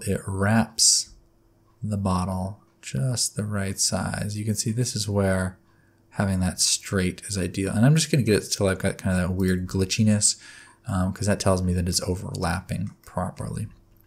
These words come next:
So, uh, now what I'm gonna do, I can see that is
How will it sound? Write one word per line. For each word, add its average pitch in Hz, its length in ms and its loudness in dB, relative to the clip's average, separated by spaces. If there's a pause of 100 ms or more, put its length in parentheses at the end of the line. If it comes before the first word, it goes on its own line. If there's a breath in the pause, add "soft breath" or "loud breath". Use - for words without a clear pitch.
(420)
So, 98 440 6 (580 loud breath)
uh, 95 240 2
now 127 220 8
what 165 100 8
I'm 143 60 8
gonna 110 120 6
do, 98 380 6
I 104 60 -2
can 101 120 10
see 107 120 4
that 92 220 2
is 95 420 2